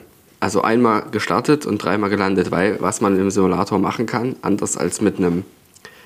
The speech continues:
äh, nee, zweimal gestartet und dreimal gelandet, so war's, genau.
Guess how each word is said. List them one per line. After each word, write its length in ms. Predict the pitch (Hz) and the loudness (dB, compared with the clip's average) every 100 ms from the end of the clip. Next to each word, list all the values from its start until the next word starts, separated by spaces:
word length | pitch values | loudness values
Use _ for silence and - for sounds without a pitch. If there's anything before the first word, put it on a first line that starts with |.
| - _ _ _ | -20 _ _ _
äh, 280 | - 85 82 82 - - _ - - - - - - - _ _ _ _ _ - | -2 0 -2 -4 -16 -20 _ -20 -20 -20 -20 -20 -20 -20 _ _ _ _ _ -4
nee, 120 | 127 95 | -2 0
zweimal 320 | - 101 92 | 0 0 0
gestartet 480 | 90 82 82 85 87 | -2 -4 -4 -4 -6
und 140 | 85 | -4
dreimal 260 | 82 73 85 | -4 -4 -4
gelandet, 360 | 80 - - | -6 -6 -6
so 140 | - 92 | -2 0
war's, 220 | 64 - | 0 -2
genau. 240 | 87 73 | -4 -4